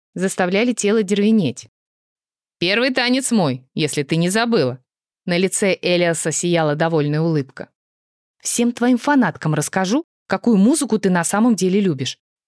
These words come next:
Девушка вцепилась в него и спряталась на груди от позора. Даже уши горели огнём под "гоп-гоп-гоп, чида-гоп".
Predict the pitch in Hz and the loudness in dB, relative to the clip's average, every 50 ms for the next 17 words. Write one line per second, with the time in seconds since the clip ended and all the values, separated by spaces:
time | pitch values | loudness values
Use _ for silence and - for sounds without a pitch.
0 | _ _ 170 185 185 175 - - 165 - - - 202 202 202 185 165 156 - - | _ _ -4 -2 -2 -2 -2 -6 -8 -4 -2 -4 -2 0 0 0 2 0 0 -2
1 | 170 170 165 190 269 285 - - 190 165 - - 185 180 196 - 202 185 - - | -2 -2 0 0 0 -2 -2 -4 -6 -4 -2 -2 -2 0 0 0 -2 -2 0 -2
2 | 180 170 175 180 160 165 147 147 151 - 170 170 165 151 135 131 131 - _ _ | -2 0 0 0 0 0 -2 -2 -2 -4 -4 -2 -2 -4 -4 -4 -8 -14 _ _
3 | _ _ _ _ _ 160 185 185 208 208 240 226 - 302 311 269 - 202 175 170 | _ _ _ _ _ -2 0 0 2 2 0 0 2 2 2 2 2 0 0 0
4 | 185 190 208 196 170 165 165 170 190 190 185 160 143 - 170 147 - - _ _ | 0 2 2 2 2 2 0 0 0 0 0 0 0 -2 -4 -4 -4 -8 _ _
5 | _ _ _ 165 185 185 175 156 160 170 165 156 151 151 160 208 285 269 - - | _ _ _ -2 0 0 0 0 0 2 2 2 2 0 0 0 0 0 -4 -4
6 | - 196 185 190 175 165 160 139 127 - | -4 0 0 0 0 2 0 0 0 -4